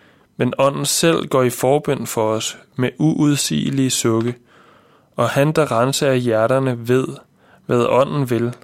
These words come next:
for den går i forbøn for de hellige efter Guds vilje. Selvom vi ikke er perfekte, virker Ånden i os.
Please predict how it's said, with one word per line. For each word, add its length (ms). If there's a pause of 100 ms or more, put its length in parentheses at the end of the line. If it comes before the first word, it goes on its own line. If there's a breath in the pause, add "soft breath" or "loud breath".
(600 soft breath)
for 140
den 260
går 120
i 60
forbøn 520 (720)
for 180
de 120
hellige 640 (100)
efter 300
Guds 360
vilje. 340 (2000 loud breath)
Selvom 360
vi 80
ikke 180
er 40
perfekte, 680 (140)
virker 500
Ånden 280
i 160
os. 480